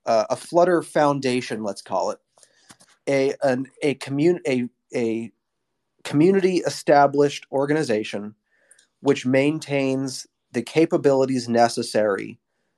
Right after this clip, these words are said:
to maintain and extend Flutter into the future. And that's not because I'm afraid that Google is going to get rid of Flutter, but because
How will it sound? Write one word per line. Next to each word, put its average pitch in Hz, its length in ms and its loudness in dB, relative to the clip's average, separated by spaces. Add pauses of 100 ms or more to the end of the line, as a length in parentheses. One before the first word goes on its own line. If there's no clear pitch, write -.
(160)
to 139 120 -2
maintain 131 720 2
and 120 180 -4
extend 120 520 -2
Flutter 113 400 0
into 107 300 -6
the 101 100 -6
future. 101 440 -8 (1400)
And 143 100 2
that's 170 220 4
not 190 240 2
because 175 440 -2 (120)
I'm 147 180 -2
afraid 143 520 -6
that 120 280 -6
Google 135 380 -4
is 113 200 -6
going 123 340 -4
to 123 100 -10
get 113 180 -8
rid 123 180 4
of 120 120 2
Flutter, - 380 0 (960)
but 147 280 2
because 151 580 0